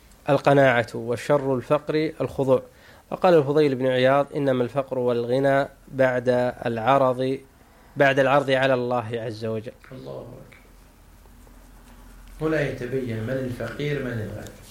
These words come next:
Speaker 2: نعم.
Speaker 1: قال رحمه الله: "ما شقوة المرء بالاقتراء، بالاقتار مقترة،
Speaker 2: بالاقتار مقترة،
Speaker 1: بالاقتار مقترة، ولا سعادته يوما بإيسار.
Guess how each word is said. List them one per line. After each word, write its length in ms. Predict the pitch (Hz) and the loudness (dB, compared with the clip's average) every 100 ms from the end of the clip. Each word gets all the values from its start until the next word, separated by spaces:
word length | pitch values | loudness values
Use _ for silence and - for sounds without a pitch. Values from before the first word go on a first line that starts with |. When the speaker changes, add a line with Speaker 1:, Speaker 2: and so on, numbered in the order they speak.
| - | -18
Speaker 2:
نعم. 100 | - - - - - - - - - - - - - - | -16 -16 -18 -20 -20 -20 -20 -20 -20 -18 -14 -14 -16 -2
Speaker 1:
قال 240 | - 151 143 | 4 6 6
رحمه 280 | 127 139 127 | 6 6 8
الله: 380 | 127 139 135 - - - - - - - | 6 6 6 2 -8 -20 -20 -20 -8 2
"ما 420 | 139 139 131 120 | 6 8 6 4
شقوة 380 | - 143 135 127 | 0 2 4 4
المرء 640 | 135 127 135 - 135 127 - - - - | 4 4 4 4 2 2 -2 -8 -20 -2
بالاقتراء، 920 | 135 127 131 - - 131 131 139 135 - - - - - | 2 2 0 -4 2 4 6 4 4 -2 -16 -20 -20 -2
بالاقتار 1300 | 135 147 151 147 - - - - 151 143 131 131 131 | 0 0 0 0 -2 -20 -20 -4 2 6 6 4 2
مقترة، 840 | 131 127 - _ _ _ 147 139 123 | 2 0 -8 _ _ _ 2 4 4
Speaker 2:
بالاقتار 480 | - - 135 123 120 110 113 | 0 -12 -12 -12 -10 -12 -12
مقترة، 840 | 113 - 117 117 113 117 143 156 160 - - - - | -16 -16 -14 -12 -12 -14 -14 -14 -14 -20 -20 -20 -4
Speaker 1:
بالاقتار 540 | 147 143 139 - 143 135 | 2 4 4 4 6 6
مقترة، 680 | 127 - 147 135 127 135 131 | 2 2 2 4 2 2 4
ولا 240 | 131 135 | 4 4
سعادته 720 | 123 135 131 127 135 143 127 | 2 2 2 2 0 -2 0
يوما 340 | 131 139 131 | 2 4 4
بإيسار. 720 | 131 123 139 123 - 143 139 | 0 0 -2 0 2 2 2